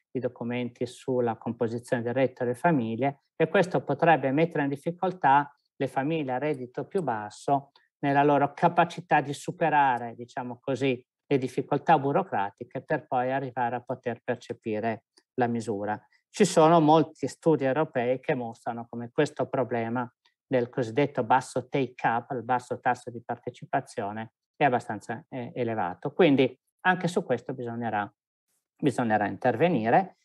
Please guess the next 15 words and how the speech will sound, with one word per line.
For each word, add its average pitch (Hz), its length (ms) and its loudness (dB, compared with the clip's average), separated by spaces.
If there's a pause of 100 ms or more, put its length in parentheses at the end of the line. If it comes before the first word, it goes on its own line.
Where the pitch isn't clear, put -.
Serve 165 460 10
quindi 160 320 2
monitoraggio 170 720 2
e 170 40 0
valutazione 143 920 -4
nell'implementazione 135 1040 -4
della 131 160 -6
misura 131 560 -4 (320)
per 143 360 4
vedere 139 460 4
se - 200 -8
questi - 320 2
effetti 139 720 -2 (200)
potenzialmente 135 920 -4
negativi 127 800 -2